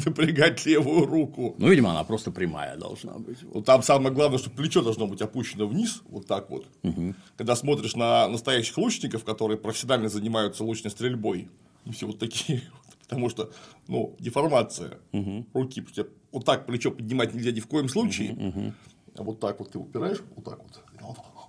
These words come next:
Speaker 1: Паньк!
Speaker 2: Слушай, а японцы так растягивали, да?
Speaker 1: Вот так.
Speaker 2: Ну, тоже до плеча.
Speaker 1: Они,
Speaker 2: Или так?
Speaker 1: ну, вот, вот, вот, вот. За, за ухо они
Speaker 2: За
Speaker 1: так,
Speaker 2: ухо.
Speaker 1: как положено. У них
Speaker 2: О,
Speaker 1: это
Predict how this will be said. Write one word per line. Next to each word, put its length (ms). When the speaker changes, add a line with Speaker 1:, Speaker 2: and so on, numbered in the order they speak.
Speaker 1:
Паньк! 720
Speaker 2:
Слушай, 240
а 40
японцы 520
так 280
растягивали, 760
да? 120
Speaker 1:
Вот 280
так. 300
Speaker 2:
Ну, 140
тоже 400
до 100
плеча. 500
Speaker 1:
Они, 200
Speaker 2:
Или 120
так? 80
Speaker 1:
ну, 300
вот, 280
вот, 220
вот, 180
вот. 200
За, 180
за 200
ухо 260
они 100
Speaker 2:
За 80
Speaker 1:
так, 100
Speaker 2:
ухо. 200
Speaker 1:
как 160
положено. 560
У 80
них 140
Speaker 2:
О, 40
Speaker 1:
это 220